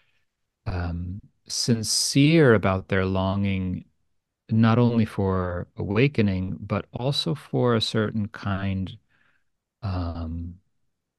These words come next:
a certain kind of wholeness as a human being, certain kind of, um, integrated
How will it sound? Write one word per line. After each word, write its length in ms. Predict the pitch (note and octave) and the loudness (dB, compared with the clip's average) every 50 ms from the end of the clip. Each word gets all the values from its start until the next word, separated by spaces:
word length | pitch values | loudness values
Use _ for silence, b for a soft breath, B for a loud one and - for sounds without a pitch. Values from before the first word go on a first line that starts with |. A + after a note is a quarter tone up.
| _ _ _ _ _ _ _ _ _ _ _ _ _ - - | _ _ _ _ _ _ _ _ _ _ _ _ _ -12 -10
a 40 | |
certain 200 | - - C3+ C#3+ | -6 -6 -6 -6
kind 200 | - - - B2 | -6 -2 -2 -2
of 80 | G#2+ - | -2 -2
wholeness 840 | - - - - - G#2+ G#2 G#2+ G#2+ G#2 F#2+ F2 E2+ F2 - - - | -6 -16 -14 -8 -4 -2 0 2 0 0 -2 -4 -6 -10 -12 -10 -10
as 160 | F#2 F2+ F2+ | -10 -8 -8
a 60 | F#2+ | -10
human 340 | F2+ - F2+ E2+ E2+ E2+ E2+ | -10 -8 -8 -6 -6 -8 -8
being, 460 | E2+ F2+ F2+ F2+ F2 E2 E2 G2 A#2+ - _ _ _ b b b b b b b b - | -6 -6 -4 -4 -4 -6 -8 -10 -12 -14 _ _ _ b b b b b b b b -10
certain 260 | - A#2+ - A2+ A2 | -8 -6 -6 -6 -6
kind 400 | - - - G2 G2 F#2+ F#2 F2+ | -6 -4 -2 -2 -2 -2 -2 -4
of, 200 | F2+ F2 E2+ - - - | -6 -6 -8 -12 -16 -12
um, 540 | - F2+ F2 E2+ E2 E2 E2+ E2 E2+ E2+ - _ _ _ _ _ _ _ _ _ _ _ _ _ _ _ _ _ _ _ _ _ _ _ _ _ _ _ _ _ _ _ _ _ _ _ _ _ _ _ _ _ _ _ _ _ _ _ _ _ _ _ _ _ _ _ - | -10 -8 -8 -8 -8 -8 -8 -8 -10 -12 -16 _ _ _ _ _ _ _ _ _ _ _ _ _ _ _ _ _ _ _ _ _ _ _ _ _ _ _ _ _ _ _ _ _ _ _ _ _ _ _ _ _ _ _ _ _ _ _ _ _ _ _ _ _ _ _ 2
integrated 1040 | C#3 B2+ C3 B2+ - - G#2 F2 G2 F#2+ F2+ F2+ E2+ F#2 E2+ E2+ E2+ E2+ A#2 A#2 | 4 4 4 4 2 0 -2 0 0 0 0 0 0 -2 -2 -2 -4 -8 -12 -16